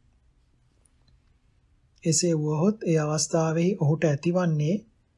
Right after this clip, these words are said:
එතෙක්කල් තමාට උපසම්පදාවක් නැතිව උපසම්පන්නෙකු වශයෙන් පෙනී සිට තමාට අයිති නැති සිව්පසේ පරිභෝග කිරීම ගැනත් වැදුම් පිදුම් පිළිගැනීම ගැනත්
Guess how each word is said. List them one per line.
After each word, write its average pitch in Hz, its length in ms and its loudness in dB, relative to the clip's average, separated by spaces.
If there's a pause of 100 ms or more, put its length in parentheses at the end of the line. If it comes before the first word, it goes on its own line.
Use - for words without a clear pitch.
(500)
එතෙක්කල් 190 560 4
තමාට 170 440 0
උපසම්පදාවක් 180 1040 0
නැතිව 156 420 0 (640)
උපසම්පන්නෙකු 208 1040 4
වශයෙන් 175 500 2
පෙනී 160 340 0
සිට 190 260 2 (1600)
තමාට 165 400 2
අයිති 151 360 -2
නැති 175 300 2 (580)
සිව්පසේ 190 580 4
පරිභෝග 170 600 0
කිරීම 180 480 0
ගැනත් 151 420 2 (1040)
වැදුම් 170 360 6
පිදුම් 220 380 4
පිළිගැනීම 202 720 4
ගැනත් 151 480 -2